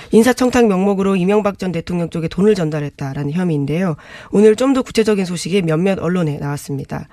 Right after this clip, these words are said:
인사청탁을 한 사람은 이팔성 전 우리금융지주 회장이라고 하는데요. 이명박 정부 시절에 금융권 사 대 천왕으로 불린 사람입니다.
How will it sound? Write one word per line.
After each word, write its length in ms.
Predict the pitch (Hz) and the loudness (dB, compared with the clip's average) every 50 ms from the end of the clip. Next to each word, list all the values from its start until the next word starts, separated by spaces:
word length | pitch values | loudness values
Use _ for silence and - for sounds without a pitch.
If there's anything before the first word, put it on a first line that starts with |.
| _ - - - - - - | _ -20 -20 -20 -20 -4 0
인사청탁을 640 | 202 220 214 254 240 - 247 233 240 240 226 226 | 2 4 4 4 2 2 2 2 4 4 4 4
한 100 | 220 220 | 4 4
사람은 420 | 214 220 214 214 208 202 202 208 185 | 4 2 2 4 4 2 2 2 0
이팔성 580 | 180 202 - - 226 226 214 - 214 190 180 | -2 -2 -2 0 0 0 0 -2 -4 -4 -2
전 240 | 165 170 160 160 160 156 | -2 -2 -2 -2 -2 -4
우리금융지주 800 | 165 185 196 214 202 180 185 180 175 170 156 156 151 - 156 156 | -2 0 0 0 0 0 0 0 0 0 -2 -4 -4 -4 -4 -4
회장이라고 500 | 208 220 247 240 208 170 156 156 147 156 | -2 0 2 2 2 0 -2 -4 -4 -4
하는데요. 460 | 151 156 151 151 156 175 202 190 151 - - - - - - | -4 -4 -2 -2 -2 -2 -2 -2 -4 -6 -10 -18 -20 -10 -2
이명박 360 | - 208 240 254 240 240 220 | 2 4 4 4 4 2 0
정부 200 | - 208 208 202 | 2 0 0 0
시절에 300 | 202 - - 202 190 196 | -2 -2 -2 0 0 0
금융권 480 | 196 - - 208 226 240 240 208 202 185 | -2 0 2 4 4 4 4 2 0 -2
사 180 | - - - 240 | -2 -4 -4 -2
대 100 | 262 247 | -2 -2
천왕으로 440 | - 196 180 156 147 147 139 147 | -2 -4 -4 -2 -4 -4 -6 -8
불린 240 | 139 - 165 156 147 | -8 -6 -6 -6 -4
사람입니다. 640 | 143 160 147 143 139 139 139 139 143 - 151 147 - | -4 -6 -6 -6 -6 -6 -6 -8 -8 -10 -12 -12 -14